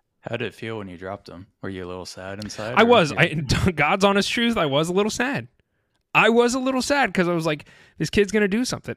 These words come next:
Speaker 2: And I have him in Dynasty too because I'm excited for what the possibility of him being tied to a,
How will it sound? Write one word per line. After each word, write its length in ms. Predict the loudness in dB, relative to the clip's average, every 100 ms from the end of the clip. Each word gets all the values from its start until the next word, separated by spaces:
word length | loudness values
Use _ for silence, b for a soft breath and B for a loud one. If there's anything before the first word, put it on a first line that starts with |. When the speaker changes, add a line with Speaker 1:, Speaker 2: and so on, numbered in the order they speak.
| -2
Speaker 2:
And 140 | 2
I 40 | 2
have 180 | 2 0
him 80 | 0
in 100 | 2
Dynasty 480 | 2 2 -2 -4
too 260 | -4 -2 -2
because 240 | -2 -4
I'm 140 | -2 -4
excited 380 | -2 0 0 -2
for 120 | -4
what 180 | -4 -4
the 60 |
possibility 640 | -2 -2 -2 -4 -4 -4 -6
of 80 | -6
him 140 | -6
being 200 | -4 -4
tied 400 | -4 -4 -2 -4 -8
to 220 | -6 -4
a, 180 | -6